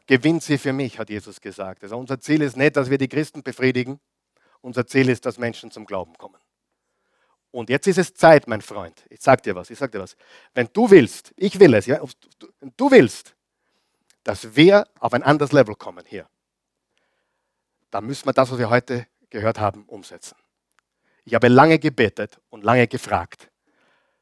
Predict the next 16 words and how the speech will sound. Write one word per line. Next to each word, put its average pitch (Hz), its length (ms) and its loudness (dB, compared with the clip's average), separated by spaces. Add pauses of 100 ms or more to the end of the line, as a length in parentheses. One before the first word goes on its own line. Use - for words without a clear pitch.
(500)
„Was - 260 0
können 151 300 -2
wir 135 120 0
tun?“ 87 240 -14 (2250)
Und 110 180 -20
ich 107 40 -10
habe 101 140 -10
immer 135 260 -2
wieder 131 180 -2
das 123 200 -6
Wort 117 180 -4
bekommen 107 400 -12
von 107 140 -20
Jesus, 95 420 -16
„Lauwarm, 92 640 -12 (160)
lauwarm, 98 640 -12